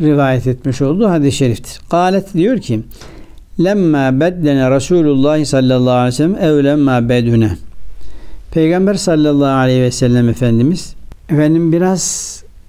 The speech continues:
yaşlılık onda zuhur etmeye başlayınca ve thekule ağırlaşmaya başlayınca, kilosu ağırlaşmaya başlayınca,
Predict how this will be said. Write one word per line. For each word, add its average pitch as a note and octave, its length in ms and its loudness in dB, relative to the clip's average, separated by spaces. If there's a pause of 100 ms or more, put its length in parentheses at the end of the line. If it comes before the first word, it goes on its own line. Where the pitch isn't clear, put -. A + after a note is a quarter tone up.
(260)
yaşlılık C#3 720 0
onda B2+ 560 2 (180)
zuhur C3+ 320 4
etmeye B2 400 0
başlayınca C3 680 0 (560)
ve C3+ 120 2
thekule B2+ 480 0
ağırlaşmaya B2 680 0
başlayınca, A2 760 -4 (840)
kilosu A#2+ 440 -2
ağırlaşmaya A2 640 -4
başlayınca, D#3+ 560 -4